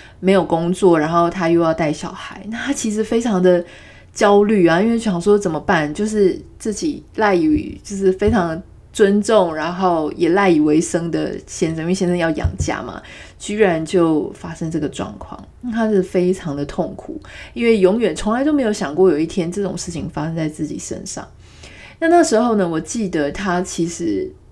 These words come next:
当然除了跟先生摊牌以外，那他也，我觉得他做了一个很好的事情，是他去了解，他去问他先生说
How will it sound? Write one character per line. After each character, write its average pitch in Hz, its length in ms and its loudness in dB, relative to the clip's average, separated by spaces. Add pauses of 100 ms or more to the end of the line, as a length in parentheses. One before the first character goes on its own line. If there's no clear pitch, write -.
(120)
当 208 140 0
然 180 140 0
除 190 160 0
了 180 120 8
跟 180 180 0
先 175 160 2
生 170 200 0
摊 170 260 -2
牌 - 220 -10
以 - 240 -12
外， - 280 -4 (380)
那 233 100 -4
他 254 200 -4
也， 202 460 2
我 196 80 -2
觉 226 100 2
得 254 60 -2
他 254 40 -4
做 233 120 0
了 208 60 4
一 - 20 4
个 208 100 0
很 180 140 0
好 175 160 -2
的 - 80 -4
事 - 220 0
情， 202 260 -10
是 226 160 -6
他 214 160 -4
去 214 220 2
了 151 320 0
解， - 380 -6
他 208 120 -6
去 214 80 -4
问 220 160 0
他 202 140 0
先 185 200 -2
生 175 160 -2
说 160 280 -4